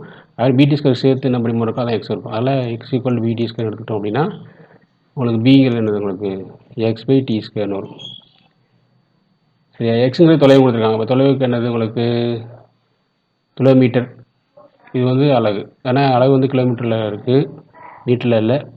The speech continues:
by காலம் வந்து என்னது? செகண்ட் கொடுத்துருக்காங்க. அப்போ செ-, டி ஸ்கொயர்னால காலத்துக்கு செகண்டு, டி ஸ்கொயர் போது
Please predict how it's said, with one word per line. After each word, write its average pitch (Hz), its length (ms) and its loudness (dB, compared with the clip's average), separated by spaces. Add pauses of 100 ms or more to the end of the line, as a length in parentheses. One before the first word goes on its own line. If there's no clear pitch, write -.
(220)
by 131 80 4 (800)
காலம் 135 260 4
வந்து 123 160 0
என்னது? 107 240 -2 (200)
செகண்ட் 113 260 0
கொடுத்துருக்காங்க. 101 420 -4
அப்போ 120 140 -2 (1300)
செ-, 131 280 -2
டி 151 80 4 (100)
ஸ்கொயர்னால 135 420 2 (640)
காலத்துக்கு 131 340 0
செகண்டு, 120 260 0 (160)
டி 143 120 0
ஸ்கொயர் 131 260 -2
போது 175 120 -2